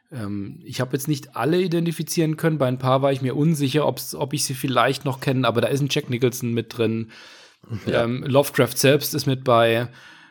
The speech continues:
Speaker 1: Ähm, Vincent Price, d-, sieht man sehr früh im Spiel schon.
Speaker 2: Mhm.
Speaker 1: Also alles wirklich so auch Charaktere, die da eben natürlich auch so reinpassen in dieses, in dieses bedrohlich, in dieses, äh, äh, ähm,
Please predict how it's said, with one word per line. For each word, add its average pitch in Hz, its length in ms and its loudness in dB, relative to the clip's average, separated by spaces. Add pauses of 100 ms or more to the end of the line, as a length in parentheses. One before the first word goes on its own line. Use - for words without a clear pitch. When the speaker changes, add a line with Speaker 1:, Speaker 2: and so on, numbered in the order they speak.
(180)
Speaker 1:
Ähm, 117 600 -2
Vincent 135 380 4
Price, 180 680 0
d-, 151 280 -10
sieht 180 240 -6
man 143 140 0
sehr 127 220 2
früh 175 360 2
im 208 120 2
Spiel 180 360 0
schon. 160 520 -2 (180)
Speaker 2:
Mhm. 139 240 0 (100)
Speaker 1:
Also 123 240 0
alles 131 320 2
wirklich 139 260 -2
so 139 180 2
auch 131 260 0
Charaktere, 117 640 2
die 113 140 -2
da 120 100 0
eben 113 200 0
natürlich 113 420 -2
auch - 120 -8
so 110 220 -4
reinpassen 110 800 -2
in 104 160 -6
dieses, 104 600 -2 (680)
in 117 80 -10
dieses 101 240 -8
bedrohlich, 107 560 0
in 107 80 -2
dieses, 104 540 -2
äh, - 60 -10
äh, 98 800 -8 (540)
ähm, 101 460 -6